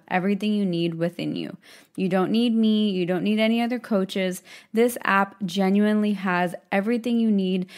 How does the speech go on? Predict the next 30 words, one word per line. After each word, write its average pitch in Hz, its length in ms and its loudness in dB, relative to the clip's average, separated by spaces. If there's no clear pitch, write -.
to 226 120 0
get 180 280 0
that 214 200 2
life 175 300 0
that 165 120 -2
you've 170 160 -4
been 180 120 -2
trying 175 420 -2
to 196 120 -4
manifest. 170 760 -2
And 180 100 -2
it 185 100 2
has 180 360 -2
gentle 226 480 2
daily 214 360 2
reminders, 175 760 0
guided 196 640 2
audio 185 400 2
affirmations, 175 1040 -2
sleep 262 460 -2
affirmations, 208 960 0
affirmation 208 560 0
reminders, 180 560 -2
and 196 240 -2
so 220 540 2
much 196 440 -2
more 180 480 0
good 220 360 2
information, 202 840 0
good 175 200 -4